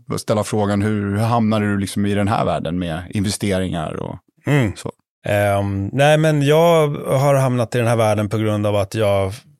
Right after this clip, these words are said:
Speaker 2: först och främst kommer från en entreprenöriell familj. Min far var entreprenör. Eh, så att jag, eh, startade sj-,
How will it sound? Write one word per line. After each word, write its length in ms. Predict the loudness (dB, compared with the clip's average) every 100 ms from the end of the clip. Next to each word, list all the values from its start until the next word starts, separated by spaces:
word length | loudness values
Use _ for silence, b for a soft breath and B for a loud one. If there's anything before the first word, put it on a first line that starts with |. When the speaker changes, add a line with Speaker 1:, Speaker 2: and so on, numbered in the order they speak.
| -16
Speaker 2:
först 260 | -6 -4 -2
och 80 |
främst 300 | -2 -2 -4
kommer 340 | -4 -2 -2 -4
från 260 | -4 -4
en 100 | -4
entreprenöriell 840 | -4 -4 -6 -6 -2 0 -2 -4 -8
familj. 480 | -6 -2 -2 -4 -6
Min 340 | -6 -6 -8 -12 _ -6
far 240 | -2 0
var 140 | -2 -4
entreprenör. 440 | -6 -6 -4 -4 B B B B B B B -4
Eh, 460 | 0 2 0 0 -2
så 180 | -4
att 100 | -4
jag, 420 | 0 2 2 2 0
eh, 1120 | -2 0 2 2 2 0 -2 -4 -6 -8 -10
startade 560 | -4 -4 -2 -4 -2
sj-, 420 | -4 -8 -14 -16